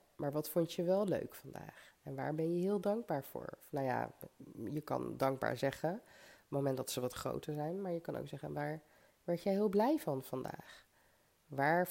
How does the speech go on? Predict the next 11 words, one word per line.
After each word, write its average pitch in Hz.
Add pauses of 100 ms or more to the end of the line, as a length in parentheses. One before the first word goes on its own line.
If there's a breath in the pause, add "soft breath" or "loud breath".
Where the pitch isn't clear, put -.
(140)
waardoor 180
moest 190
je 190
heel 202
erg 202
lachen 220
vandaag?" - (480 loud breath)
Want 175
zo 233
leer 240
je, 202